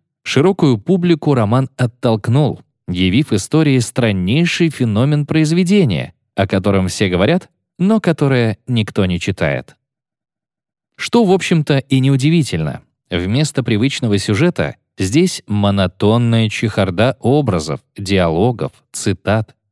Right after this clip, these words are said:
глубокомысленных рассуждений, перемежающихся натуралистическими подробностями. И еще маловразумительный поток сознания вкупе с увечными,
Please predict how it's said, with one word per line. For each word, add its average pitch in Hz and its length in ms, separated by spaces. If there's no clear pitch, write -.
глубокомысленных 101 1040
рассуждений, 101 800
перемежающихся 127 1080
натуралистическими 131 1200
подробностями. 85 920
И 107 100
еще 87 640
маловразумительный 131 1200
поток 113 380
сознания 120 800
вкупе 185 540
с - 160
увечными, 101 760